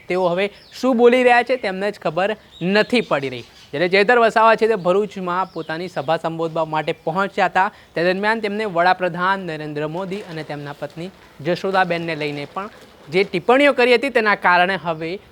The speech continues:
મનસુખ વસાવા, જે ભારતીય જનતા પાર્ટીના ઉમેદવાર છે ભરૂચ લોકસભા સીટના,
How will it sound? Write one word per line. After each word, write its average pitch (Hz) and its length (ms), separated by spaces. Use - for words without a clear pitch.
મનસુખ 196 420
વસાવા, 156 380
જે 143 120
ભારતીય 165 380
જનતા 180 260
પાર્ટીના 175 440
ઉમેદવાર 175 540
છે 196 140
ભરૂચ 170 400
લોકસભા 156 460
સીટના, 170 400